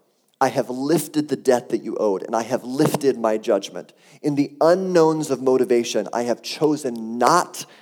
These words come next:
to be the judge, the jury, and the executioner, but I have chosen to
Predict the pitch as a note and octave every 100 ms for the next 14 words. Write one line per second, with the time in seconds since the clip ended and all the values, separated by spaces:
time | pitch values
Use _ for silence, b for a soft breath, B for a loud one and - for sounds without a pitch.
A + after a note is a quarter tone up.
0 | B B - B2+ B2+ A2+ - C3+ B2+ B2+
1 | - A2 A2+ A2+ A2 A2 G#2+ - A#2 A2
2 | - G2+ G2 - b b - G#2+ A#2 A#2
3 | G#2+ - - - B2 A#2+ A#2 G#2+ G#2+ -
4 | - A2 G2+ G2+